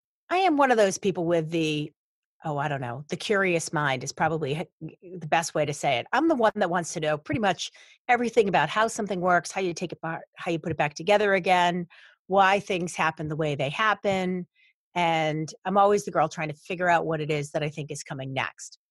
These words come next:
So based on that, I thought I would do a little show today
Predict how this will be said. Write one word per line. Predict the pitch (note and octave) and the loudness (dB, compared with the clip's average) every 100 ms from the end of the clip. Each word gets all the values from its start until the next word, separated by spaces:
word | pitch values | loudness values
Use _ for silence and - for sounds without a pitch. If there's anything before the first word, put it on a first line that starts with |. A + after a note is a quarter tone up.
| _ | _
So | - D#3+ D3+ D3 D3 _ _ _ _ _ _ _ - | -4 2 2 0 -6 _ _ _ _ _ _ _ -2
based | F#3+ - | -2 0
on | C#4+ F4+ | 2 4
that, | F#3 C#3 G3 _ _ | 4 2 -2 _ _
I | F#3 | -4
thought | - G3 | 2 2
I | C4 | 2
would | C#4 | 0
do | B3 | -2
a | G3 | 0
little | F#3+ | -2
show | - D4 | 2 2
today | D#4 F#3+ F3 E3 F#3 | 2 4 4 4 0